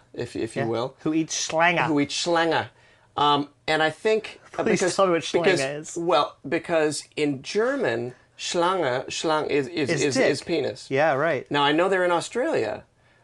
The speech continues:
Speaker 1: but, you know, d-, Yiddish was, comes from the German and all that. I mean, it could, Schlange, I, I think, has to be a bastardization of that.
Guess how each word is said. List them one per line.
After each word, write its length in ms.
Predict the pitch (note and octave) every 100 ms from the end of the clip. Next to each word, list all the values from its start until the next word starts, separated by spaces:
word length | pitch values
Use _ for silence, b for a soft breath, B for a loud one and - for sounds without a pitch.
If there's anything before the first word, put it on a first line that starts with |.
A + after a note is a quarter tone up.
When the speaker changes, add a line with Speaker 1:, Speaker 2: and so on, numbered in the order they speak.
| -
Speaker 1:
but, 360 | B2+ C#3+ B2 - _ _
you 200 | - -
know, 180 | D3 A#2
d-, 220 | A#2 B2+ A#2+
Yiddish 520 | B2+ C3+ E3 D3+ -
was, 240 | C3 A#2+ -
comes 240 | C3 A#2+
from 180 | - A#2
the 80 | A2+
German 380 | - G#2+ A#2 B2+
and 220 | A#2 A#2+
all 180 | A#2+ A#2
that. 80 | B2+
I 40 |
mean, 160 | C#3 C#3+
it 100 | D3
could, 300 | E3 D3 - b b b b -
Schlange, 340 | - E3+ E3+
I, 220 | D3+ C#3+ C#3+ -
I 80 | D3
think, 400 | - F3 F3 -
has 480 | - - - F3+ F3
to 100 | -
be 220 | C3+ C#3+
a 40 | C3
bastardization 640 | A#2+ B2 - A2 A2+ A2
of 100 | A2
that. 180 | F#2+ D#2